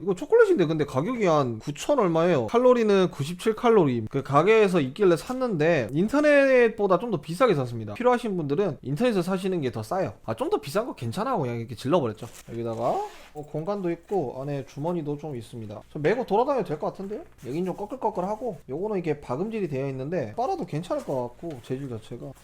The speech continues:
이건 일단 놔두고, 엠에스 공육 에스 지휘관용 자쿠. 어, 초콜릿, 어, 바로 초콜릿 나오네?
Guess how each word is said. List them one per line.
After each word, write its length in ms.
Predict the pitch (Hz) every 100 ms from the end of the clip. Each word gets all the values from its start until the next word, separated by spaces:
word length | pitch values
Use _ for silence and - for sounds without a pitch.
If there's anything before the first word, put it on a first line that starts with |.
| -
이건 140 | 143 135
일단 180 | 143
놔두고, 420 | 123 113 123 180 -
엠에스 480 | 120 226 302 - -
공육 460 | 156 170 185 190
에스 480 | 165 175 147 127 143
지휘관용 560 | - 135 151 135 113 110
자쿠. 640 | 117 110 - 110 135 294 - - - - - -
어, 280 | 131 135 107
초콜릿, 200 | 180 170
어, 40 | 151 -
바로 160 | 165 285
초콜릿 300 | - 294 139
나오네? 320 | 113 165